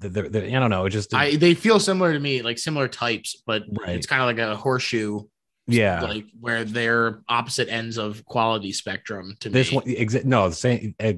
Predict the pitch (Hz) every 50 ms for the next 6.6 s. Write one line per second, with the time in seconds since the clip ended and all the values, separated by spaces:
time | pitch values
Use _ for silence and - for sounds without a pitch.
0 | - - 113 110 - - - - - 104 104 90 85 82 104 110 - - 123 107
1 | - 117 107 98 101 95 92 98 98 98 95 95 85 95 85 76 78 78 82 80
2 | 85 85 80 - 85 78 80 78 78 82 85 85 85 82 85 82 - 95 90 95
3 | 107 113 117 117 113 104 98 104 101 98 98 95 87 90 85 85 90 131 165 180
4 | 175 151 120 107 95 92 87 85 - - 87 82 - - 87 - - 87 85 82
5 | 85 85 80 87 92 85 - - 90 85 85 82 85 85 82 78 82 80 80 80
6 | 110 107 92 87 76 - 80 73 67 - - 52